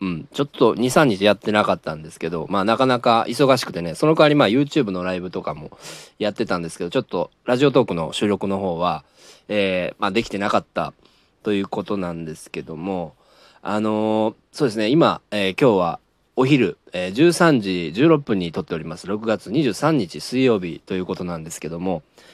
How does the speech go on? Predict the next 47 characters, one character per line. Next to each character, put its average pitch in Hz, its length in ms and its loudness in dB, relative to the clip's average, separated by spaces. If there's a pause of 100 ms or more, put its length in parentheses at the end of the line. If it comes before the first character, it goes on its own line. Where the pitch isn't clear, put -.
(280)
え 95 280 0
ー、 - 20 -2
先 131 260 -2
ほ 180 80 8
ど 185 100 6
ま 185 120 4
で 143 100 4
ね、 120 100 2
僕 107 220 -4
ね、 117 300 -2
え 98 280 -2
ー、 135 140 4
Uber 92 220 0
走 - 260 -8
っ - 60 -10
て 147 80 -2
た 117 100 2
ん 92 80 -2
で 87 60 -8
す - 100 -14
け 95 80 -8
ど、 92 160 -4 (600)
え 107 460 -2
ー、 - 20 -2
ま 107 80 0
あ、 104 40 -4
ひ 110 120 -10
ど 151 100 6
い 156 60 8
も 143 100 6
ん 127 60 4
で 110 80 2
す - 100 -6
ね。 107 220 4 (160)
あ 98 180 -2
の 98 460 0
ー、 - 20 -20
金 165 180 2
額 156 280 4
が 147 340 6 (400)
も 127 160 2
う 104 60 2
異 107 100 0
常 160 240 6
に 170 140 6
安 165 340 4
い、 117 280 2